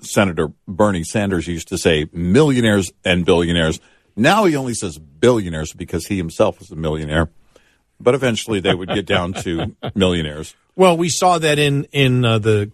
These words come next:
Speaker 2: California
Speaker 1: Yeah.
Speaker 2: tax that
Speaker 1: Right.
Speaker 2: they wish to put in, which would be retroactive, where
Speaker 1: Right.
Speaker 2: it goes down to fifty million. Well, then it
Speaker 1: Right.
Speaker 2: goes down to, okay, then you need more, you need more.
Speaker 1: Right, right.
Speaker 2: But the fact is, uh, on the federal level, this is strictly,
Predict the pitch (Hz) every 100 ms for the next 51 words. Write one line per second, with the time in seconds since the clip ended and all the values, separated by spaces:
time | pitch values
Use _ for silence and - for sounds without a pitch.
0 | - 131 117 104 175 202 160 85 _ -
1 | - _ _ _ _ _ - 127 107 -
2 | 90 117 110 107 107 - 101 120 107 107
3 | 107 - 110 104 113 98 107 104 143 156
4 | - 107 107 107 80 73 _ _ - 123
5 | 123 113 101 110 101 92 - 98 104 120
6 | 156 98 95 113 107 101 78 95 107 98
7 | 90 104 - 98 101 101 95 92 104 110
8 | 101 95 95 110 117 - - 87 73 _
9 | - 117 208 - 147 - 135 123 - 120
10 | 113 107 - _ - 117 131 127 117 -
11 | 143 135 113 98 98 98 98 95 _ _
12 | _ _ _ _ - 113 160 - 135 -
13 | - - - 139 151 - 123 113 107 101